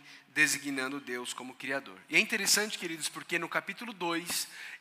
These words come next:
e no capítulo três inteiros,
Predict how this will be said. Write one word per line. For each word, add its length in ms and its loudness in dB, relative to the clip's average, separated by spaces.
e 180 4
no 140 -2
capítulo 400 -2
três 360 2
inteiros, 1000 0